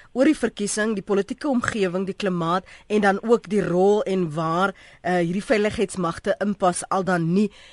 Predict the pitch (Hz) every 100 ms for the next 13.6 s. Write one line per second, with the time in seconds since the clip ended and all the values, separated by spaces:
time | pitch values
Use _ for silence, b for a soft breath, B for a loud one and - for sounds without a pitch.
0 | - 233 240 220 190 208 381 370 233 240
1 | 233 254 233 226 240 240 220 175 - 240
2 | 226 220 202 - - 247 196 180 233 220
3 | 208 214 170 185 226 254 262 302 - B
4 | B 185 180 180 208 - 190 165 - 196
5 | 196 180 - 214 196 214 - 262 269 254
6 | B B - 214 - 277 294 269 277 254
7 | 233 220 180 175 190 - - 220 220 220
8 | 202 160 208 190 b b - 220 233 208
9 | 214 202 202 240 226 233 247 - 247 247
10 | 208 175 170 190 180 170 - 160 - 147
11 | 170 202 226 - 226 - - - 233 247
12 | - 139 139 196 190 202 202 196 - 196
13 | 202 185 - 233 247